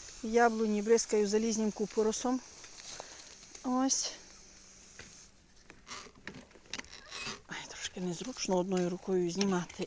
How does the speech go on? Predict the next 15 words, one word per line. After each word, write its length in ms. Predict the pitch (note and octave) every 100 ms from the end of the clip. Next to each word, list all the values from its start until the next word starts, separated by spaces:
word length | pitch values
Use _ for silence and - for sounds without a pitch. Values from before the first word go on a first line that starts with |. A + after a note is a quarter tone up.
| -
і, 60 | - - - - - - - - - - - - - -
і 160 | F#3+ A3
бризкати. 560 | D#4+ F4+ - F#3+ - - - - - - - - - - - - - - - - - -
Ось. 480 | G#3 F#3 - - - - - - - - - - - - - - - - - -
Для 200 | A#3 A#3+
чого 320 | - C4+ C4
мідним 380 | A#3+ A#3 A#3 A3+
купу-, 420 | A3 G3 G#3+ D#3+
те, 240 | - G#3
залізним 460 | F#3+ A3 A3+ G#3 G#3+
купоросом? 600 | - G3 G3 - - F#3+ - - - - - - - - - -
Яблуні 560 | G#3+ A3 G#3 A3 A#3 A3+
не 120 | G#3+
мають 300 | G#3+ G#3+ G3+
тоді 320 | - G3 G3+